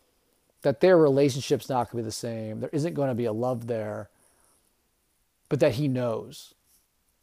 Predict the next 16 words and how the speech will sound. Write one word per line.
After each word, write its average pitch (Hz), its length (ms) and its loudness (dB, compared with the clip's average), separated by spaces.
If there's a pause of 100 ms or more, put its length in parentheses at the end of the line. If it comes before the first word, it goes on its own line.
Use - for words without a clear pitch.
(340)
And 147 100 -4
in 143 80 -2
a 139 60 2
play 165 460 6
where 143 260 2
we 131 100 0
talk 139 480 0
a 127 60 -4
lot 131 300 2
about 120 320 0
knowledge 117 800 -4 (420)
and 120 180 -6
misinformation 117 840 -6
and 107 80 -8
misdirection, 110 920 -8 (920)
that 135 360 -2